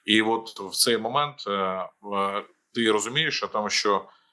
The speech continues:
е, ти можеш перекрити цей момент, але ти посваришся з партнерами, і якщо не буде з їхнього боку розуміння і підтримки, то ти просто призведеш до того, що вони, е, куплять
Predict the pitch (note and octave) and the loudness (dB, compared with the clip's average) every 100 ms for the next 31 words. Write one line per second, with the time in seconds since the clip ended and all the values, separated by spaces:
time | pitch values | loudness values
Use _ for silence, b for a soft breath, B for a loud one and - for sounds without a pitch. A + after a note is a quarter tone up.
0 | - G2+ G2 G2 G2 A#2 A2+ G#2+ G2+ - | -2 2 2 0 -4 -4 -2 0 0 0
1 | C3 C3 D3+ D#3 C#3 - B2 A#2+ A#2 A2 | 0 0 0 -2 -4 -4 -2 -2 -2 -4
2 | G#2 G2+ G2 - - G#2+ G2+ - F2+ - | -2 -2 -2 -6 0 2 2 -2 -6 -4
3 | B2 B2+ C3+ B2+ A2+ G#2 G2+ G2+ G2 - | -2 0 2 2 2 -2 0 0 0 0
4 | G#2+ G#2 A#2 G#2 F#2+ - A2+ G#2+ A2 A#2 | -2 -2 -2 0 0 0 -2 -4 -4 -6
5 | - G2+ G2 G#2 - G2 F#2 A2+ A2+ A#2 | -4 -6 0 0 0 -10 -6 -2 0 -2
6 | A2+ G2 F#2+ G2 - A#2+ B2 A#2 - D3 | -2 -4 -4 -6 -4 -4 -2 -2 0 0
7 | D#3 D3+ F2+ - B B B B - B2 | 0 -6 -12 -14 B B B B 2 4
8 | B2 D3 C#3+ C#3 C#3+ C#3 B2+ C3+ B2+ B2+ | 2 -2 0 -2 -2 -6 -4 -2 -2 -2
9 | D3 B2 A#2 A#2+ A#2+ A#2+ B2 A#2 G#2+ G#2 | -4 -2 -2 0 -2 -2 -2 0 0 -2
10 | G#2+ G2 A#2+ A2 G2 F#2+ - | -4 -4 -10 -4 -4 -4 -10